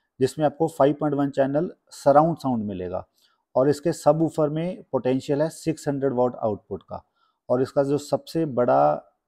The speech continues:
benefit है, जो उसके wireless rear speakers हैं, मतलब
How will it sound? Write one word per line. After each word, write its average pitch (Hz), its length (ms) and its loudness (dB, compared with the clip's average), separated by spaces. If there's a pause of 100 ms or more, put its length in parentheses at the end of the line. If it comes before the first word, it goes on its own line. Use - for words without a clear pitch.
(260)
benefit 135 520 -2
है, 151 280 -2
जो 131 120 2
उसके 156 360 -6 (680)
wireless 139 480 6
rear 131 260 2
speakers 104 460 -4
हैं, 107 260 -4
मतलब 156 340 0